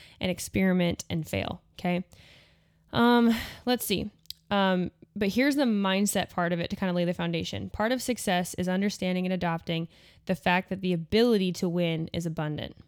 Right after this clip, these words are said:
The ability to win is abundant. We were all given the same ability, even if we weren't given the same situation. That's how you can have somebody who's a trust fund baby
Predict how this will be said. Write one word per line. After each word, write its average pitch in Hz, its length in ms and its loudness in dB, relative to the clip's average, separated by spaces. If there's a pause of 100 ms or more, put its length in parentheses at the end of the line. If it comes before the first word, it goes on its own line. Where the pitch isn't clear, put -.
(300)
The 185 200 -4
ability 190 1160 -2 (320)
to 190 140 -4
win 170 420 -6
is 180 120 -4
abundant. 165 340 -6
We 202 140 0
were 226 120 0
all 226 140 0
given 185 400 -4 (400)
the 196 100 -2
same 190 460 0 (180)
ability, 180 800 0
even 208 160 2
if 196 120 -2
we 196 60 -2
weren't 185 220 0
given 185 220 0
the 175 80 -2
same 175 320 -2 (360)
situation. - 800 -2 (340)
That's 190 220 0
how 208 60 4
you 196 140 4
can 190 140 0
have 185 340 2
somebody 190 280 2
who's 180 180 2
a 175 40 -8
trust - 340 0
fund 214 200 2
baby 226 500 2